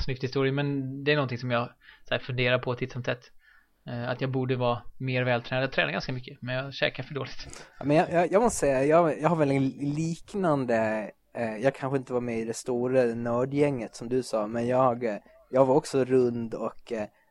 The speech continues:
Speaker 2: ja, men lite, inte snyggingen, eh, i skoltiden. Så att det, när jag ser mig själv i spegeln, då känns det ändå så här, "Nej, det blir bra mycket bättre än vad jag hade tänkt mig." <laughs> I alla fall, så här, att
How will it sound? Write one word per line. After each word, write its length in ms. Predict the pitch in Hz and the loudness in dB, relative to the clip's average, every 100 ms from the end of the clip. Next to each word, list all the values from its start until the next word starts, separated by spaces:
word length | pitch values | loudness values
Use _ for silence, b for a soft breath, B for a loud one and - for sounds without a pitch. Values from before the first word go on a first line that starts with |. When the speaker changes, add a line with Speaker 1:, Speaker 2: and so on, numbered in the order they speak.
| _ - | _ -8
Speaker 2:
ja, 60 | |
men 140 | 208 240 | -4 -2
lite, 300 | 233 - 208 | -4 -2 -4
inte 280 | 247 196 143 | 2 2 2
snyggingen, 840 | - 165 156 143 143 113 107 110 - | 2 2 2 2 0 0 -2 -6 -8
eh, 380 | 120 104 98 90 | -6 -6 -6 -6
i 360 | 113 113 104 - | -6 -6 -8 -10
skoltiden. 880 | - - 127 135 - 165 135 101 - b b | -8 -2 0 -2 -4 -4 -2 -4 -8 b b
Så 120 | 139 | -4
att 80 | 135 | 0
det, 160 | 135 | 0
när 100 | 123 | 4
jag 160 | 139 226 | 6 6
ser 180 | - 131 | 4 0
mig 120 | 131 | 2
själv 240 | 156 151 | 4 4
i 60 | 127 | 2
spegeln, 460 | - 120 127 147 135 | -2 -6 -2 0 2
då 80 | 147 | 2
känns 200 | 180 170 | 2 2
det 80 | |
ändå 100 | 139 | 0
så 100 | 139 | 0
här, 120 | - - B - | -2 -6 B -4
"Nej, 120 | - | -4
det 80 | 131 | -2
blir 140 | 131 127 | -2 6
bra 260 | 151 196 | 12 12
mycket 320 | 151 143 156 | 12 4 0
bättre 320 | 147 147 - 131 | 2 2 4 2
än 60 | |
vad 80 | 131 | 4
jag 40 | |
hade 100 | 127 | 2
tänkt 400 | 131 196 262 - | 4 4 4 0
mig." 120 | - 139 | 0 8
<laughs> 100 | 240 | 10
I 40 | |
alla 380 | 160 - 196 - | 10 12 12 12
fall, 240 | 202 190 | 12 12
så 120 | 196 | 6
här, 300 | - 196 160 | 8 10 10
att 80 | - | 8